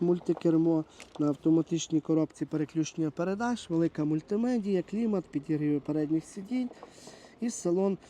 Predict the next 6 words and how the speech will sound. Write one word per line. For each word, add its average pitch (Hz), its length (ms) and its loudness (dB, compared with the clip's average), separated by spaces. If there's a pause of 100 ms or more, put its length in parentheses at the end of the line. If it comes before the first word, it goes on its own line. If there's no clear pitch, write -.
(320)
е, 135 260 -4
значить, 156 300 -2
шкіряний 175 600 2
з, - 300 -10
е, 147 420 0 (920)
комбінованим 170 840 -2